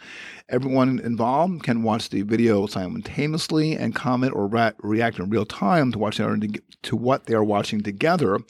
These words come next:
People can use watch time to watch funny videos together or to watch a video of family members' graduation together. Business Insider found that pirates are using Watch Party in a way that does not appear to be legal.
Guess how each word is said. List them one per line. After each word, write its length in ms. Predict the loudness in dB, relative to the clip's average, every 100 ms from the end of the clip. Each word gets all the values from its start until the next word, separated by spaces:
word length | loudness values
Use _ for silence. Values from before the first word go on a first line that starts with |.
| -20 -20 -20 -14
People 300 | -4 -2 0
can 120 | 0 2
use 220 | 2 2
watch 240 | 2 0
time 280 | 0 -4 -2
to 60 | 0
watch 220 | -2 -2
funny 260 | -8 -6
videos 280 | -2 2 2
together 560 | 2 0 2 2 2 0
or 240 | 0 -2
to 40 | -2
watch 280 | -2 -2
a 60 | -2
video 280 | -2 0 0
of 80 | -2
family 260 | -6 -4
members' 300 | -4 -6 -8
graduation 640 | -8 -8 -6 -2 -2 0
together. 420 | -2 0 0 -2 -2 _ _ -20 -20 _ _ _ _ 0
Business 300 | 4 4 0
Insider 480 | -6 -4 -2 -2
found 400 | -2 0 0 0
that 160 | -2 -4
pirates 400 | -6 -4 -4 -2
are 100 | 0
using 260 | 2 2 0
Watch 240 | -2 -4
Party 340 | -2 0 2 0
in 80 | 0
a 60 |
way 240 | 0 2 0
that 80 |
does 100 | -2
not 160 | -2 -2
appear 260 | -4 -4 -4
to 60 |
be 100 | -2
legal. 540 | -2 2 2 2 0